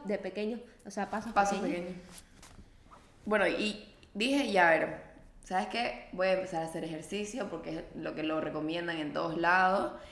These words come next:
Speaker 2: Y sí, es la típica de, "Ay, sí, haz ejercicio, eso te va a ayudar". Pero tener esa hora en mi día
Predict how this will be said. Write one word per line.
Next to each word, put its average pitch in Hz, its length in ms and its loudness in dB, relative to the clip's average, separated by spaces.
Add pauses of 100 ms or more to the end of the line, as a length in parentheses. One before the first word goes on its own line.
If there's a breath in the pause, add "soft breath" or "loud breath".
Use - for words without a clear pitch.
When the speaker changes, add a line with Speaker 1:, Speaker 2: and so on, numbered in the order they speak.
(440 loud breath)
Speaker 2:
Y 180 400 4
sí, 208 460 2
es 160 100 -2
la 156 120 -4
típica 170 460 -6
de, 151 180 -4
"Ay, 254 200 -6
sí, 294 140 -8
haz 285 160 -6
ejercicio, 277 680 -4
eso 226 140 -8
te 202 100 -6
va 190 80 -2
a - 20 -2
ayudar". 185 600 6 (520 loud breath)
Pero 190 380 6 (500)
tener 202 420 6 (160)
esa 185 380 4
hora 180 220 4
en 190 100 0
mi 156 140 0
día 165 420 4